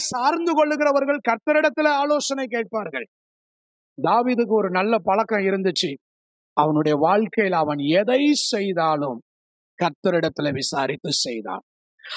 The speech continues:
அவர் உங்களை குறித்து விசாரிக்கிறவராய் இருக்கிறார் என்று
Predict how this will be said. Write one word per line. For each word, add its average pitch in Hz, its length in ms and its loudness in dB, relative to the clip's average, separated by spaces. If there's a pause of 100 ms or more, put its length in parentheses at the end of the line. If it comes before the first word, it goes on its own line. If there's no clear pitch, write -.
(180)
அவர் 285 360 4
உங்களை 285 440 2
குறித்து 269 420 0
விசாரிக்கிறவராய் 247 1160 2
இருக்கிறார் 220 540 2
என்று 196 260 -4